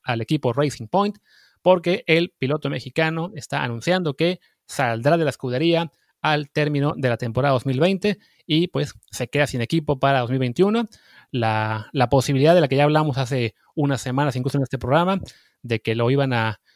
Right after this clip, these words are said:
pues, de que lo iban a cepillar porque cierto campeón del mundo está disponible y, y el equipo,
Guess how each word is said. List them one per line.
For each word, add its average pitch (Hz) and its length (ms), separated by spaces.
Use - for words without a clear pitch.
pues, 175 140
de 170 60
que 214 60
lo 233 80
iban 202 80
a 147 40
cepillar 165 600
porque 110 540
cierto 156 320
campeón 135 300
del 131 140
mundo 135 480
está 135 220
disponible 151 760
y, 107 520
y 135 140
el 113 80
equipo, 120 720